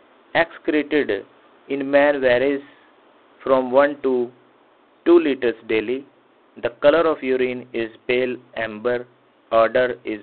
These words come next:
aromatic, and, uh, reaction is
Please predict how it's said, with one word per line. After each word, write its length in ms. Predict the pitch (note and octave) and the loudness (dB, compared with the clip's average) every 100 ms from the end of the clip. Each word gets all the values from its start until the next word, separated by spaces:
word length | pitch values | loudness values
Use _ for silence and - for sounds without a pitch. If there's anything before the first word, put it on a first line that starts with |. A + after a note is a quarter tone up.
| - | -10
aromatic, 480 | B2+ A#2+ B2 B2+ C#3 - _ _ _ _ _ _ _ - | -6 -6 -6 -8 -10 -12 _ _ _ _ _ _ _ -8
and, 300 | B2+ C3+ C#3 | -4 -4 -2
uh, 260 | C#3+ D3 C#3+ - _ _ - | 0 0 -2 -8 _ _ -12
reaction 580 | A#2 A#2+ B2+ - E3 D#3+ | -4 -2 -2 -2 -4 -2
is 220 | D3+ | -6